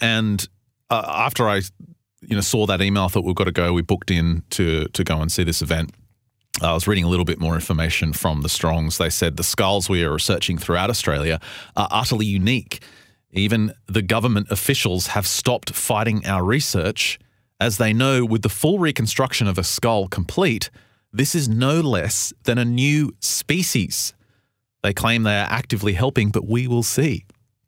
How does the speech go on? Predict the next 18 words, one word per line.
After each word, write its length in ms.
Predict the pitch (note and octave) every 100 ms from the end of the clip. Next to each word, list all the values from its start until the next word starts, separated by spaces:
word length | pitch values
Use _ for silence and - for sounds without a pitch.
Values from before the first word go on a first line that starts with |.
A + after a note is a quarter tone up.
| _ _ - -
So 100 | -
there's 180 | A2+ A2
a 60 |
bit 120 | A2 D#3
of 80 |
a 60 | E3
conspiracy 800 | - G2 E2+ - F2 A2+ - C#3
side 300 | - C#3 C#3+
to 80 | B2
this, 280 | C3+ D#3 -
that 200 | G2+ - - - - - F2
the 220 | F#2 F#2+
evil 340 | A2+ G2 F#2 F2+
Australian 500 | - - G#2+ F2 E2+
government 460 | - G2 F2+ D2+
is 100 | D#2+
trying 240 | - G2+
to 100 | D#2+